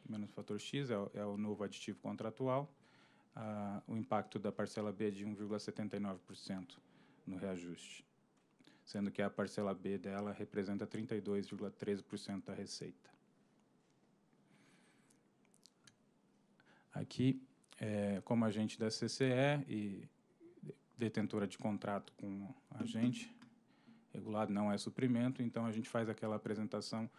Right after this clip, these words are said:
também que ela, ela, ela recebe recursos diretos da conta bandeira pra, e tá exposta às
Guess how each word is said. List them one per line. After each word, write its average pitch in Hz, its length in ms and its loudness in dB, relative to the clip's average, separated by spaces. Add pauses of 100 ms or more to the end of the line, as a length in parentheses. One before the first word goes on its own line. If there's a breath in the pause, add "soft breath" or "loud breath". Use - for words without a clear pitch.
(260 loud breath)
também 107 280 -2
que 113 100 -2
ela, 110 320 2
ela, 101 760 -2 (760)
ela 110 160 -4
recebe 110 380 2
recursos 110 340 -2
diretos 107 440 0
da 104 100 0
conta 107 260 -2
bandeira 113 420 2
pra, 113 240 -2 (480 loud breath)
e 101 120 -6
tá 107 180 4
exposta 110 600 4
às 104 580 -4